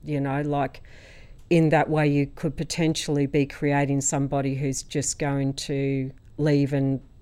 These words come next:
be at home backyarding. So, so you, you make sure that,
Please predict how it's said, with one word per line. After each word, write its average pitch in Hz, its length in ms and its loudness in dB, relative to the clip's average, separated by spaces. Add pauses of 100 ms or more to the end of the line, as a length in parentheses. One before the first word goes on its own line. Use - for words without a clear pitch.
(320)
be 143 160 2
at 127 80 -2
home 135 300 -2
backyarding. 123 680 -4 (1500)
So, 139 500 2 (260)
so - 200 2
you, 147 340 4
you 165 200 2
make 170 320 4
sure 156 460 4
that, 143 220 2